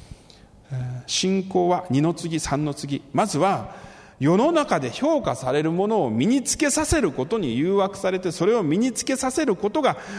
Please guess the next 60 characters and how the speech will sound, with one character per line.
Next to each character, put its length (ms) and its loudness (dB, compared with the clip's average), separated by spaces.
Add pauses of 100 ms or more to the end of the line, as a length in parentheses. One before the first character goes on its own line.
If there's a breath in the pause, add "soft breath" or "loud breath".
(120)
子 140 0
供 360 4
を 80 2
幸 540 2
い 60 0
に 120 0
す 120 -6
る 100 -2
と 100 0
思 340 2
わ 140 4
さ 220 2
れ、 140 2 (160)
思 260 0
っ 140 -6
て 100 -4
し 200 -8
ま 180 2
う 120 -6 (560)
こ 100 -12
と 160 -6
が 240 -6 (180)
あ 160 -8
り 100 -2
ま 120 -2
す。 200 -12
少 260 -10
な 120 -2
く 120 -4
な 120 0
い 80 -2
で 80 -4
す 120 -8
ね。 260 -4 (1080 loud breath)
で 60 2
も 100 0
私 300 -2
た 80 -4
ち、 320 -4 (1040)
本 320 0
当 140 2
は 100 4
も 140 2
う 20 -2
分 120 -2
か 160 -4
っ 120 -4
て 80 -2
い 80 0
る 80 2
ん 60 0
じ 80 -2
ゃ 20 0
な 100 -2
い 40 -2
で 80 -2
し 100 -12
ょ 40 -2
う 40 -8
か。 220 -8